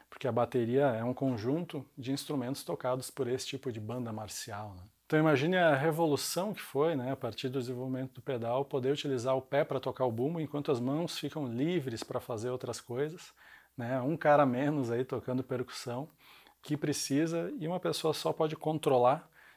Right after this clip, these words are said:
diversos instrumentos de percussão. Já a bateria com dois bumbos foi primeiramente introduzida por um batera americano de jazz chamado Louis Bellson. Ele teve essa ideia, né? Tocava inclusive alguns grooves até com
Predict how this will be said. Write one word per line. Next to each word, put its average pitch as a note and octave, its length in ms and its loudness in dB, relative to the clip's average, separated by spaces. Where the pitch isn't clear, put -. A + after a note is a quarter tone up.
diversos C3 680 2
instrumentos C3+ 640 -4
de A#2 80 -4
percussão. A2+ 640 -8
Já D3 180 8
a F3+ 40 8
bateria F3 440 4
com E3+ 220 -2
dois D3 240 2
bumbos D3+ 340 -2
foi C#3 640 2
primeiramente C#3 640 2
introduzida C3+ 580 0
por D3 140 -4
um C#3+ 40 0
batera C3+ 520 -2
americano C3 640 -2
de A2+ 160 -4
jazz A#2+ 560 -4
chamado C#3 440 0
Louis C#3+ 380 0
Bellson. A#2+ 880 0
Ele A#2+ 160 -8
teve C3 260 -2
essa B2+ 280 -2
ideia, A#2+ 480 -6
né? A#2 220 -8
Tocava B2+ 480 0
inclusive B2 340 -2
alguns A#2 280 -2
grooves A#2+ 340 -2
até A#2+ 340 -6
com C#3 320 2